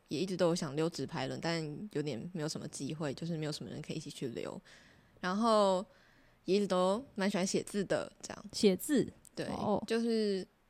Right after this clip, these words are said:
Speaker 1: 像英文书法，或是中文书法，或者单纯的硬笔字这样子。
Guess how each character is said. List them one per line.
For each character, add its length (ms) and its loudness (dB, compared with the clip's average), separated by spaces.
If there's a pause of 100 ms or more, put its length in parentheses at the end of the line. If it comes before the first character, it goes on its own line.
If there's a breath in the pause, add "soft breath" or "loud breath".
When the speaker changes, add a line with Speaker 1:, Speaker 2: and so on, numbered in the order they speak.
(140)
Speaker 1:
像 440 -2
英 160 -4
文 140 -4
书 240 -4
法， 500 -8
或 140 0
是 300 0 (200)
中 180 0
文 180 -4
书 240 -8
法， 320 -8
或 120 0
者 40 -4
单 220 -6
纯 180 -10
的 60 -12
硬 180 -10
笔 220 -14
字 340 -12
这 80 -16
样 200 -14
子。 120 -20